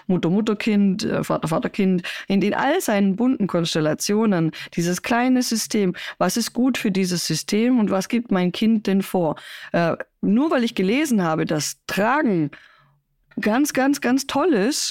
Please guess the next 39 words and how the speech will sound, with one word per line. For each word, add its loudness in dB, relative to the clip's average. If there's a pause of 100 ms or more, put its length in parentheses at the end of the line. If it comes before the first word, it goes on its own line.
und 2
super 0
für 0
die 2
Bindung, 0
wenn 0
mein 2
Kind 0
nicht 0
getragen 2
werden 2
will, 0 (800)
kann 2
ich's -2
nicht 0
in 2
diese 0
Trage 0
packen. -2 (420)
Äh, 2
oder 0
eben, 2
wenn 2
es -4
für -2
alle 2
Beteiligten 2 (440)
un-, 4 (800)
unglücklich 2
ist, 0
dass 2
man 2
zusammen 2
im 0
Bett 0
schläft -2
oder 0
da -2
einer 0